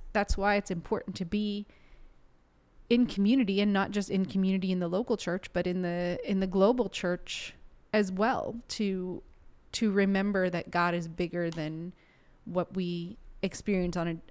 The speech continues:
on day-to-day life. God is bigger than our challenges. Um,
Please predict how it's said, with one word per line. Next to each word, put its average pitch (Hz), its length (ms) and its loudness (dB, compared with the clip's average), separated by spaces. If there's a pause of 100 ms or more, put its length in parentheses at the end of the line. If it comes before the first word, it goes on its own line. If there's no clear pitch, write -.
on 175 160 -2
day-to-day 165 560 -6 (240)
life. 175 500 -8
God 165 200 -2
is 165 80 -10
bigger 175 240 -4
than 170 120 -6
our 165 220 -2
challenges. 160 840 -6 (600)
Um, 185 380 -12